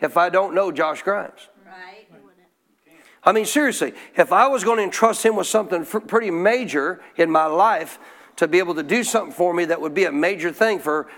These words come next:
me to turn over to him, would I actually be able to just do that with absolute trust if I didn't know him? You gonna walk up to the,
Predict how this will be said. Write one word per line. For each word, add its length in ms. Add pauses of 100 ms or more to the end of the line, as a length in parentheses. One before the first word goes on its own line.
me 180
to 80
turn 240
over 260
to 120
him, 320 (280)
would 140
I 220
actually 260
be 200
able 180
to 100
just 300
do 180
that 240
with 140
absolute 480
trust 340
if 80
I 80
didn't 260
know 220
him? 220 (420)
You 140
gonna 200
walk 300
up 160
to 100
the, 180